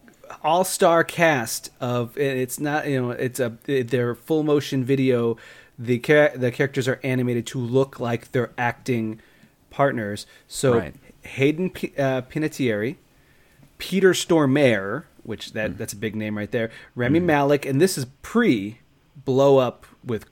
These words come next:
Speaker 1: the Queen movie.
Speaker 2: Right.
Speaker 1: Uh, Brett Dalton from Agents of shield.
Speaker 2: Yep.
Speaker 1: Uh, it, it's got, it's got a really good cast. Megan Martin. Uh,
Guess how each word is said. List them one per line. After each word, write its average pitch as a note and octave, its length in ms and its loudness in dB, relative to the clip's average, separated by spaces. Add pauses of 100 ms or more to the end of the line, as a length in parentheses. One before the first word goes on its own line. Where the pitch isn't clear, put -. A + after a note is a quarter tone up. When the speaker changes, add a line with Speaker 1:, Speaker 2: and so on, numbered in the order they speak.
(140)
Speaker 1:
the G2 420 -8
Queen F3 300 -2
movie. F#2+ 340 -8 (340)
Speaker 2:
Right. G2 300 2
Speaker 1:
Uh, G#2 120 -6 (300)
Brett C3+ 320 0
Dalton E3+ 600 2
from B2 280 -4
Agents B2+ 360 -4
of C#3+ 60 -8
shield. D#3 500 -2 (340)
Speaker 2:
Yep. G2+ 300 -2 (580)
Speaker 1:
Uh, G#2+ 260 -6
it, D#3 220 -4
it's C#3+ 160 -4
got, G#3 240 2
it's D3 160 0
got F3 160 0
a F3 60 0
really C#3 340 -2
good C3+ 200 -6
cast. D3+ 340 -6
Megan A#2 240 -2
Martin. D#3 420 -4 (480)
Uh, C#3+ 240 0